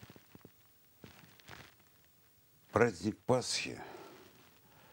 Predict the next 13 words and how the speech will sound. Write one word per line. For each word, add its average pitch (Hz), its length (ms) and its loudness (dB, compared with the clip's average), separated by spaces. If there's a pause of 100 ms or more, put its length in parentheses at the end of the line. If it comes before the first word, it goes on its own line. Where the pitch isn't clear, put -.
(2000)
предполагает 95 880 -4 (580)
соучастие - 1500 -2 (440)
в 73 240 0
радости 98 640 -2
воскресения 76 1000 -6 (100)
Христова, - 460 -10 (1900)
соучастие 135 880 2
в - 100 -8
том, 175 380 0 (400)
что 131 260 2
дает 131 420 0
смысл 131 640 2
жизни, 98 600 -2